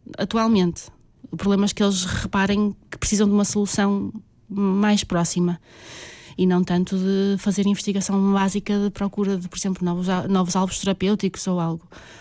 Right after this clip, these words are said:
ou algo semelhante. É mais uma questão de responder: ok, nós temos agora um problema, temos que perceber que doentes é que nós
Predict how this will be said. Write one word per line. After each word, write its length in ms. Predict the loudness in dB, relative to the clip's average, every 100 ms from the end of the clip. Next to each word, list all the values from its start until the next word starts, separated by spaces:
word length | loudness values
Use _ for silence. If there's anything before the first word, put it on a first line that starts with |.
| -6 0
ou 100 | 2
algo 180 | 2
semelhante. 480 | 4 6 6 6 0 -2
É 160 | 0
mais 240 | 2 4 4
uma 140 | 2
questão 260 | 2 2 4
de 80 | 2
responder: 540 | 0 2 4 4 0
ok, 380 | -4 -4 -4 -2
nós 160 | -2 2
temos 240 | 2 4
agora 180 | 4 2
um 60 | 2
problema, 340 | 2 4 4
temos 280 | 4 0 0
que 100 | -6
perceber 400 | -4 2 2 2
que 160 | 0
doentes 420 | 4 6 6 4 0
é 60 |
que 140 | 0 2
nós 480 | 2 2 -2 -4